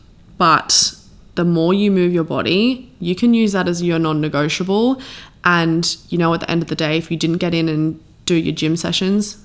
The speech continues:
at least you've ticked off your steps. I do also want to touch on the fact that depending on what your level of activity is, ten K steps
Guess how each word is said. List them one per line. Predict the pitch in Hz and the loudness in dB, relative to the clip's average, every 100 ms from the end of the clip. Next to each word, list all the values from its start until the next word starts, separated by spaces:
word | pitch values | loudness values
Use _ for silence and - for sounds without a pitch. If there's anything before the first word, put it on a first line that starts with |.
| - | -6
at | |
least | 170 170 160 | -2 0 -2
you've | 156 | -6
ticked | 165 160 | -6 -6
off | - - | -10 -10
your | |
steps. | 160 - - - - - - | -10 -8 -8 -6 -8 -8 -8
I | |
do | 175 180 190 | -6 -2 -2
also | 247 240 233 208 | -2 -6 -6 -6
want | 185 175 175 - | -4 -4 -6 -6
to | 180 165 156 - | -4 -2 -4 -8
touch | - - 160 175 | -12 -10 -8 -6
on | 165 | -4
the | 165 | -6
fact | - 165 170 - | -6 -8 -8 -10
that | 165 156 160 - - - - - - - - - | -6 -4 -6 -8 -10 -12 -20 -20 -20 -20 -20 -10
depending | 202 202 185 180 220 285 | -8 -6 -6 -4 -2 0
on | 254 | 0
what | 185 - | -2 -4
your | 165 | -6
level | 160 156 147 165 | -6 -6 -6 -4
of | 160 156 | -4 -6
activity | 147 - - 151 160 180 233 | -8 -8 -6 -4 -2 -2 0
is, | 320 359 - - - - - - | 0 -2 -6 -12 -20 -20 -20 -20
ten | - 190 180 | -8 -4 -4
K | 185 220 | -4 -6
steps | 220 190 - - - | -6 -8 -8 -14 -16